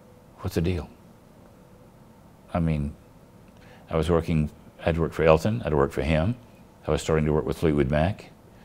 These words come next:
So there, I mean, I'd done, I'd worked with Rod Stewart.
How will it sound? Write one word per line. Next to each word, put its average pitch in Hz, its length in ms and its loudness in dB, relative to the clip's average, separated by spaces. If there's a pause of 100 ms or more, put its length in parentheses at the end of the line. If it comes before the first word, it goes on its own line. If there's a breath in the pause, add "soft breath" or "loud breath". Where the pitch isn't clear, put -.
(120 soft breath)
So 87 380 0
there, 85 340 -2
I 85 60 -4
mean, 78 200 -2
I'd 71 160 -4
done, 82 360 0
I'd 76 140 0
worked 80 200 -4
with - 80 -6
Rod 71 200 0
Stewart. 92 360 0